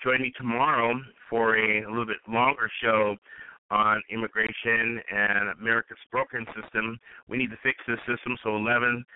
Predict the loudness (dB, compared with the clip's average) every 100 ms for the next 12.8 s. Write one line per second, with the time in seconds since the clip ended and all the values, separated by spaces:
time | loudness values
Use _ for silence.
0 | -20 -10 -2 0 2 0 0 -2 -4 -2
1 | 0 0 0 -2 -14 -20 -4 0 2 2
2 | 2 0 0 0 2 0 -4 -14 -16 -14
3 | -16 -6 0 4 4 4 0 -6 -10 -2
4 | 0 0 -2 -2 0 -4 -8 -20 _ _
5 | -8 -2 0 0 -2 -10 _ _ _ _
6 | _ -2 0 2 0 0 -4 0 0 2
7 | 0 -2 -18 _ -20 -20 -20 -4 2 4
8 | 4 0 -4 -8 0 4 4 2 0 -2
9 | -2 -4 -2 -2 -2 -2 -2 -2 -6 -4
10 | -4 -4 -8 -10 -2 0 0 -2 _ _
11 | _ -2 0 -2 0 2 4 4 2 -2
12 | -4 -2 -6 -2 0 0 0 -4